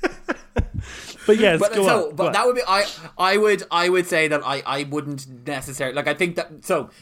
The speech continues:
Speaker 2: this is no reflection on what I actually thought of the outfits, 'cause the outfits were all really good,
Speaker 1: Mm.
Speaker 2: but just in terms of how I would define a scene stealer, it's, like, someone who is more kind of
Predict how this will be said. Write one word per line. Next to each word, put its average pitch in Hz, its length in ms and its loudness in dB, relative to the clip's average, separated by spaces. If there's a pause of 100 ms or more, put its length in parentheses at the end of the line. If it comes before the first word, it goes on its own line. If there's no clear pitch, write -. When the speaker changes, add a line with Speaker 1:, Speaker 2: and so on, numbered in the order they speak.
(120)
Speaker 2:
this 196 320 -2
is 185 140 -6
no 160 240 0
reflection 147 440 -4
on 127 60 -6
what 123 140 -2
I 120 60 0
actually 117 240 -4
thought 117 180 -2
of 107 60 -8
the 107 120 -8
outfits, 110 420 -6
'cause 185 140 -12
the 120 140 -6
outfits 117 280 -6
were 123 120 -8
all 107 200 -6
really 107 240 -6
good, 101 340 -6
Speaker 1:
Mm. 120 280 -8
Speaker 2:
but 127 140 -8
just 127 240 -6
in 113 80 -12
terms 113 240 -8
of 110 80 -10
how 113 240 -4
I 110 100 -4
would 110 160 -8
define 107 440 -8
a 107 40 -12
scene 107 260 -12
stealer, 98 360 -10
it's, 104 240 -12
like, 98 200 -10
someone 104 360 -10
who 107 220 -8
is 104 140 -8
more 110 320 -6
kind 110 280 -10
of 101 140 -10